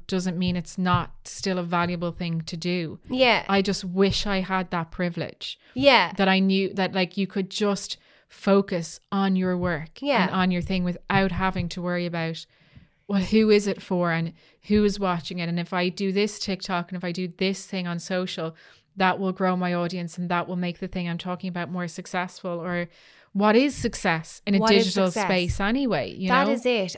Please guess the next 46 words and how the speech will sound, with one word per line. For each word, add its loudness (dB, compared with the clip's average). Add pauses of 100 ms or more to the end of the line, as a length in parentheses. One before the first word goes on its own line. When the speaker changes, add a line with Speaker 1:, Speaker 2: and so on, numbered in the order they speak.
Speaker 2:
And 0
it, 4
it, -6
as 0
you're 0
saying, -2
it's -6
circumstantial. -2
It's -10
not -2
that -4
they -2
have -4
better 0
morals -2
or -6
better, -4
better 2
ethics -8 (180)
Speaker 1:
Mm. -6
Speaker 2:
than 2
us -2
and -4
that -6
they 0
have -8
chosen -6
to -12
shun -6
the -10
spotlight. -6 (400)
They 2
are -2
lucky -2
enough -4
to -8
have -4
had -2
enough -8
spotlight -8
to -12
not -8
have -8
to -8
be -4
there. -6